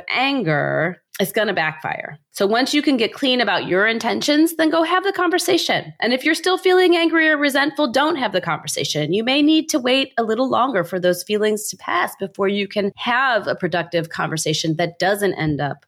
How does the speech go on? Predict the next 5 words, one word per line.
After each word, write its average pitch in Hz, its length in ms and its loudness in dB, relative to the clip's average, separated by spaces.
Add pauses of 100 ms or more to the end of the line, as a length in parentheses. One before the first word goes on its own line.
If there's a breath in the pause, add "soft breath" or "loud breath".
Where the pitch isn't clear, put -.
(120)
with 165 320 2
mean 151 320 0
things 143 400 -4
being 143 280 -2
exchanged. - 840 -8